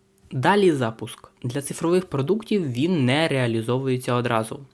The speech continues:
Зазвичай це проміжок часу, протягом якого проходять нескінченні апдейти і продукт стає доступним дедалі більшій кількості користувачів. Та й останній етап — це фінальна поліровка, налаштування роботи, підтримка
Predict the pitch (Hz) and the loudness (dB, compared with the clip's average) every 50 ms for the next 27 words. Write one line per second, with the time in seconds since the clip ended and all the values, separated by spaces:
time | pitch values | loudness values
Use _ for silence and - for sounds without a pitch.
0 | - - - 120 127 127 147 156 185 180 - 262 254 202 - - - 135 123 - | -16 -10 -6 -4 -4 -4 -2 -2 -4 -4 -4 -4 -4 -4 -4 -2 -2 -2 -2 0
1 | 127 117 113 113 110 113 107 - - - 151 160 214 220 - - 220 190 - - | -2 -2 0 0 -2 -4 -4 -6 -4 -2 -2 -2 -2 -4 -6 -10 -12 -10 -8 -4
2 | 139 151 156 165 151 135 127 113 110 107 110 110 - 151 180 185 185 - 180 175 | -4 -4 -2 -2 -4 -2 -2 -2 -2 -2 -4 -4 -2 -2 -2 -2 -2 -2 -2 -2
3 | 170 170 - 127 127 123 - 147 160 165 156 - - 127 123 123 - - 123 123 | -2 -2 -2 -2 -4 0 0 0 0 0 0 -4 -4 -4 -6 -4 -4 -4 -4 -2
4 | - 139 135 143 135 120 - - - - 123 117 143 147 170 185 180 - 208 185 | -2 -2 0 0 0 -2 -2 -2 -4 -4 -4 -2 0 0 0 0 -2 -2 -2 -2
5 | 170 - - 127 127 - 123 120 123 156 185 - - - - - - 120 117 120 | 0 -2 -2 -6 -6 -4 -4 -2 -2 -4 -4 -6 -10 -16 -14 -8 -4 -4 -2 0
6 | 131 147 143 131 - 120 - - - 147 - - 156 139 131 120 117 113 113 123 | 0 -2 -2 -4 -6 -10 -8 -6 -6 -6 -4 -4 -2 -2 -2 -2 -2 -2 -2 -2
7 | 135 151 147 113 117 123 - - - 117 110 110 - 127 123 - 127 - - - | -2 -2 -2 -2 -4 -4 -4 -4 -6 -6 -6 -4 -4 -6 -4 -4 -6 -8 -8 -8
8 | - - 123 123 123 - 127 117 120 120 - - 98 - - _ _ _ _ _ | -6 -6 -6 -6 -4 -4 -2 0 0 0 0 -2 -6 -10 -12 _ _ _ _ _
9 | - - _ _ _ _ _ - 156 165 175 175 175 175 170 156 - - 196 190 | -20 -20 _ _ _ _ _ 0 2 4 4 4 2 0 -2 -4 -6 -2 -2 0
10 | 196 190 175 160 - - - - - 214 240 220 - - - - - 160 185 202 | 0 0 0 -2 -2 -4 -6 -4 -2 -2 -2 -2 -4 -10 -14 -8 -4 -4 -2 -2
11 | 202 190 - - 135 139 147 156 156 156 151 - 143 135 139 135 110 101 - - | -4 -6 -6 -4 -2 -2 -2 -2 -4 -6 -4 -2 -2 0 0 0 0 -2 -4 -8
12 | - - - - _ _ _ _ - - _ _ _ 131 127 123 131 127 - - | -12 -12 -12 -14 _ _ _ _ -20 -20 _ _ _ -2 0 0 0 0 -2 -2
13 | 135 143 160 170 160 147 127 120 117 131 175 240 247 - 220 196 185 180 - - | 0 0 2 2 0 0 -2 -2 -2 0 0 0 0 0 0 0 0 -2 -4 -6
14 | 143 131 - - 175 190 220 214 220 - 170 160 156 143 147 143 - | -8 -8 -4 0 2 4 4 2 2 0 -2 -2 0 -2 -2 -4 -8